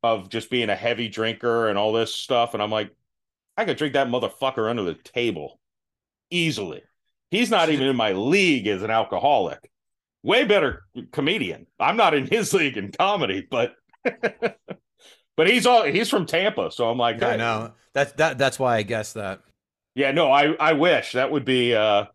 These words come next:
Speaker 1: yeah, that was Mark Hamill and, uh, and Bert Kreischer <laughs> in that movie. That they, the, he, he got some star power for, for The Machine.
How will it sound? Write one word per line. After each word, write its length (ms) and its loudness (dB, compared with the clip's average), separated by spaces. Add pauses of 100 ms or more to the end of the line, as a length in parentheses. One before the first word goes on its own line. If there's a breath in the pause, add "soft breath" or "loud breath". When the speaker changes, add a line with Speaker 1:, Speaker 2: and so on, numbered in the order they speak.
(360)
Speaker 1:
yeah, 120 0
that 120 2
was 140 0
Mark 280 0
Hamill 420 0
and, 240 -2
uh, 400 2
and 160 -8
Bert 240 -4
Kreischer 380 -4 (180)
<laughs> 180 -20
in 140 -2
that 200 -2
movie. 340 -4 (100)
That 240 -2
they, 240 -2
the, 180 -4
he, 320 0
he 140 -4
got 180 0
some 140 -6
star 320 0
power 400 0
for, 380 -4
for 80 -6
The 100 -8
Machine. 500 -6